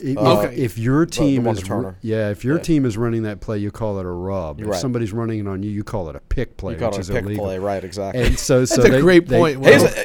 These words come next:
Speaker 2: you
Speaker 1: they
Speaker 2: could tell,
Speaker 1: cross
Speaker 2: you could tell it's a
Speaker 1: over.
Speaker 2: one-man route because Hazelton just
Speaker 1: S-,
Speaker 2: stopped. He
Speaker 1: stops
Speaker 2: just stopped and
Speaker 1: and sorta
Speaker 2: watched the
Speaker 1: tries,
Speaker 2: play.
Speaker 1: sorta
Speaker 2: <laughs> Yeah.
Speaker 1: tries to get in the pit defender's way, you know,
Speaker 2: <laughs>
Speaker 1: a rub route.
Speaker 2: Yeah.
Speaker 3: So that left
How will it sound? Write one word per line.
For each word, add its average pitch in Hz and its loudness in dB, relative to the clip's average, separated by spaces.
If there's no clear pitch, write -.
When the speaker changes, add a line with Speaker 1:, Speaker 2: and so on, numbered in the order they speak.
Speaker 2:
you 226 -2
Speaker 1:
they 208 2
Speaker 2:
could 202 2
tell, 220 10
Speaker 1:
cross 269 4
Speaker 2:
you 180 0
could 156 4
tell 135 4
it's 151 6
a 165 8
Speaker 1:
over. 147 -2
Speaker 2:
one-man 151 4
route 139 4
because 143 0
Hazelton 143 0
just - -8
Speaker 1:
S-, 147 2
Speaker 2:
stopped. - 4
He - -8
Speaker 1:
stops - 2
Speaker 2:
just 151 2
stopped 143 4
and 160 4
Speaker 1:
and 156 10
sorta 156 8
Speaker 2:
watched 160 4
the - -6
Speaker 1:
tries, 151 8
Speaker 2:
play. 117 -12
Speaker 1:
sorta 160 4
Speaker 2:
<laughs> - -
Yeah. 147 -4
Speaker 1:
tries 147 2
to 131 -8
get 143 0
in 131 -6
the 139 0
pit 135 -2
defender's 135 -2
way, 131 0
you 117 -6
know, 131 -2
Speaker 2:
<laughs> - -20
Speaker 1:
a 101 -6
rub 110 0
route. 85 -8
Speaker 2:
Yeah. 87 -8
Speaker 3:
So 170 6
that 233 10
left 175 6